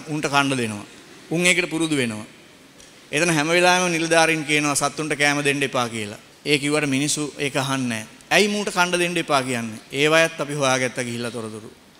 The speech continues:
දවස් දෙකක් හීතලේ වැස්සේ තෙමි තෙමි හොඳටම වැස්සේ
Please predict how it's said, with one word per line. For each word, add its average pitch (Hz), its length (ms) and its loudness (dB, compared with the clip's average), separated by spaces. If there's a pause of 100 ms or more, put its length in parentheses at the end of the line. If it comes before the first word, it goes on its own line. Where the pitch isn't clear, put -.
දවස් 127 300 -2
දෙකක් 123 320 -4
හීතලේ 123 520 -4 (340)
වැස්සේ 120 400 -4
තෙමි 120 220 -4
තෙමි 127 180 -2
හොඳටම 123 400 -6
වැස්සේ 120 440 -4